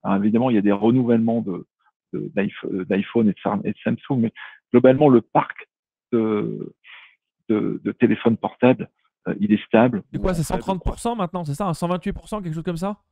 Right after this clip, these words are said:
Speaker 1: Peut-être, ouais, j'ai pas les choses en, j'ai pas les chiffres en tête,
Speaker 2: Je crois que c'est un
Speaker 1: mais
Speaker 2: truc comme ça,
Speaker 1: c'est
Speaker 2: c'est entre cent quinze et
Speaker 1: euh,
Speaker 2: cent vingt pour cent ou cent trente pour cent dans les, ces eaux-là.
Speaker 1: ça bouge plus trop et on voit que la tendance est quand même à beaucoup recycler les mobiles aujourd'hui et,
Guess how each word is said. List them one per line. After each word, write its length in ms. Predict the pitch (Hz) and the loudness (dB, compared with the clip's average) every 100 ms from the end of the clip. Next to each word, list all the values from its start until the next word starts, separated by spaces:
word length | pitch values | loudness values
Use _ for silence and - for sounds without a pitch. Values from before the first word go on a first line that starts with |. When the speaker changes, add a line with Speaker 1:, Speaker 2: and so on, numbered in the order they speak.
| _ _ _ _ _ _ _ _ | _ _ _ _ _ _ _ _
Speaker 1:
Peut-être, 380 | - 110 104 113 | 0 4 4 4
ouais, 120 | 104 | 2
j'ai 120 | - | 0
pas 120 | - | 0
les 100 | 104 | 0
choses 240 | 101 107 98 | -2 -2 0
en, 240 | 90 87 | 0 -4
j'ai 100 | 95 | -4
pas 140 | - 104 | 0 0
les 60 | |
chiffres 280 | - - - | -2 -6 -6
en 60 | 98 | 0
tête, 140 | 107 | 2
Speaker 2:
Je 20 | |
crois 80 | 104 | 2
que 60 | 202 | 0
c'est 60 | |
un 40 | 185 | -4
Speaker 1:
mais 40 | |
Speaker 2:
truc 140 | 190 185 | -4 -4
comme 140 | 180 | -6
ça, 280 | 170 170 170 | -4 -4 -4
Speaker 1:
c'est 80 | 208 | -6
Speaker 2:
c'est 80 | 160 | -8
entre 360 | 156 - 160 | -8 -6 -6
cent 200 | 151 180 | -4 -6
quinze 220 | 160 185 | -4 -2
et 20 | 165 | -2
Speaker 1:
euh, 40 | |
Speaker 2:
cent 140 | 170 | -2
vingt 140 | 160 160 | -4 -4
pour 200 | - - | -8 -10
cent 280 | 156 156 156 | -10 -8 -10
ou 80 | 139 | -10
cent 140 | - | -12
trente 200 | - 151 | -12 -12
pour 140 | 143 127 | -12 -12
cent 120 | 135 | -12
dans 100 | 131 | -10
les, 60 | 131 | -10
ces 160 | 135 | -6
eaux-là. 180 | 131 123 _ _ _ _ _ _ _ _ - | -6 -8 _ _ _ _ _ _ _ _ 2
Speaker 1:
ça 80 | |
bouge 220 | 120 139 - | 6 4 4
plus 120 | 143 | 0
trop 380 | - 143 151 147 | 6 8 10 10
et 60 | |
on 80 | 120 | 8
voit 120 | 123 | 4
que 100 | - | 2
la 80 | 123 | 0
tendance 260 | - 123 127 | 0 -4 -6
est 80 | 107 | -8
quand 120 | - | -4
même 100 | 113 110 | -4 -4
à 40 | |
beaucoup 320 | 107 117 113 | -6 -10 -8
recycler 580 | 104 127 - - - 127 | -2 -2 -2 -8 -2 -2
les 100 | 113 | 0
mobiles 460 | 110 107 113 131 165 _ | 0 -2 -2 -4 -8 _
aujourd'hui 560 | - 98 98 107 123 143 - - - - | -10 -6 -4 -4 -4 -6 -10 -20 -20 -2
et, 100 | 107 | 2